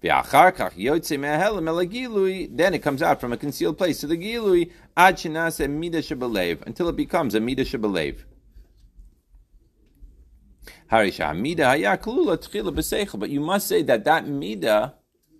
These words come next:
was already included in the seichel before it. Aval bri, okay, so that's the idea. So now,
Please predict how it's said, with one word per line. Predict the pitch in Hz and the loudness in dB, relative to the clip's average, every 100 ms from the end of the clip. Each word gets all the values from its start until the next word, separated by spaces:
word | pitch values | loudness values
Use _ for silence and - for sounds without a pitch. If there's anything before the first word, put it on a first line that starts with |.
| _ - - _ _ _ _ - - - - | _ -20 -20 _ _ _ _ -20 -20 -20 -2
was | 139 135 | 2 4
already | 147 151 196 185 180 | 2 4 2 2 -4
included | 156 - 196 220 160 | -6 -6 -8 0 0
in | - 175 | 0 -2
the | 175 | -4
seichel | - 190 180 180 156 | -4 -4 -2 -4 -2
before | 160 - 226 101 | -2 0 0 0
it. | - _ _ - _ _ - - _ _ _ _ _ - | -2 _ _ -20 _ _ -20 -20 _ _ _ _ _ 4
Aval | 139 127 101 | 8 6 4
bri, | 117 175 240 - _ 120 | 0 0 -2 -8 _ -14
okay, | - 180 170 | 0 0 2
so | 151 | 0
that's | 147 202 202 | 8 8 6
the | 180 175 | 0 2
idea. | 170 175 151 - - - - | 2 0 -4 -6 -20 -20 -20
So | - 175 | 0 2
now, | 160 214 202 120 | 6 6 4 2